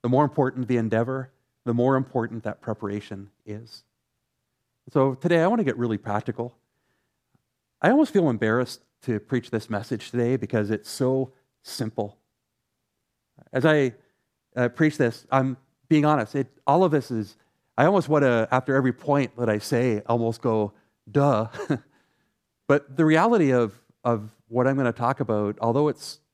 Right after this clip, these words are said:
it's so simple, uh, very easy to understand, the reality is a lot of us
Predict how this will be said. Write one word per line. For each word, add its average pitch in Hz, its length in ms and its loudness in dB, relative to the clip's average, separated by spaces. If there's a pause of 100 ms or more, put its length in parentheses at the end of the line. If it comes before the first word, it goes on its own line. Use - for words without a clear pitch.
it's 135 180 -6
so 131 380 -2 (480)
simple, 113 580 -6 (640)
uh, 123 120 -8
very 147 260 2
easy 131 260 0
to 127 60 -2
understand, 110 720 -4 (1600)
the 131 100 -6
reality 175 340 4
is 135 100 0
a 131 40 2
lot 127 180 2
of 131 80 -2
us - 280 -6